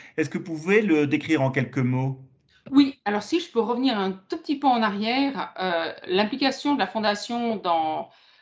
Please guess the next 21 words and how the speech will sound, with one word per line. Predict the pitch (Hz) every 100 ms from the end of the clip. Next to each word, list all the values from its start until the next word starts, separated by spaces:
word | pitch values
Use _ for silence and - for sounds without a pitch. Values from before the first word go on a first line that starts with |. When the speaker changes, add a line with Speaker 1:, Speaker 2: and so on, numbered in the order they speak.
| _
Speaker 2:
dans | 185 185 175
la | 175 170
promotion | - 220 226 - 226 226 226 226 196
de, | 170 160 -
du, | 175 165 160 151 139 _ 165
de | 160 160 151
l'inclusion | 165 190 208 190 226
des | 175
jeunes | 143 202 240 165 - _ _ _
remonte | 165 202 233 262 285 226
à |
un | 185 196
autre | 285 -
programme | 247 226 190 240 320
qui | 196
s'appelait | 208 196 220 226
Extremely | 202 - - 240 247 240 240 214
Together, | - 196 190 214 370 -
donc | 165 -
extrêmement | 233 - - 220 220 220 220
ensemble, | 190 - 190 220 247 -